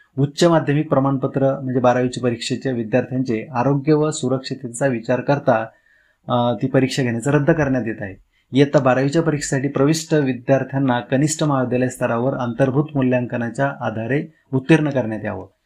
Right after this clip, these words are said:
म्हणजे त्यात असं म्हटलेलं आहे की अंतर्गत मूल्यांकन करायचंय, अंतर्गत गुण जे आपले शालेय जसं दहाव्या वर्गाचं करण्यात आलेलं आहे तशा पद्धतीनं.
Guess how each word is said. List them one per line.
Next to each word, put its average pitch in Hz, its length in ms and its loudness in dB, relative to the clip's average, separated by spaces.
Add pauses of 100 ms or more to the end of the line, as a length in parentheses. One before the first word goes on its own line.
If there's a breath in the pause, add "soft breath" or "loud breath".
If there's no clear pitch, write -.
(180)
म्हणजे 127 220 2
त्यात 147 100 4
असं 147 220 0
म्हटलेलं 135 300 0
आहे 135 100 0
की 151 80 0
अंतर्गत 151 680 0
मूल्यांकन 143 640 2
करायचंय, 131 440 0
अंतर्गत 127 520 -2
गुण 135 220 0
जे 135 100 2
आपले 127 320 -2
शालेय 120 400 -4
जसं 120 280 -6
दहाव्या 120 260 -2
वर्गाचं 120 340 -4
करण्यात 113 340 -8
आलेलं 131 200 2
आहे 107 100 2 (520 soft breath)
तशा 165 200 4
पद्धतीनं. 110 460 -2